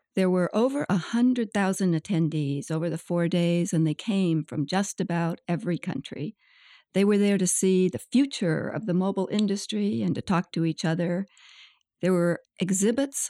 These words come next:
on the latest technology, a constant stream of announcements, high-energy keynotes,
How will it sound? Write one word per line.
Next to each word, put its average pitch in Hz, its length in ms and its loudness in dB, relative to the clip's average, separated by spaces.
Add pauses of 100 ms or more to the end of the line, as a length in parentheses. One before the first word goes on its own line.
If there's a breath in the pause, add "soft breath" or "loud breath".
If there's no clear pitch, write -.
on 180 160 2
the 180 80 2
latest 190 380 0
technology, 190 760 0
a - 60 -6
constant 202 680 -2
stream 175 340 0
of 147 80 0
announcements, 180 840 0
high-energy 196 760 0
keynotes, 185 680 0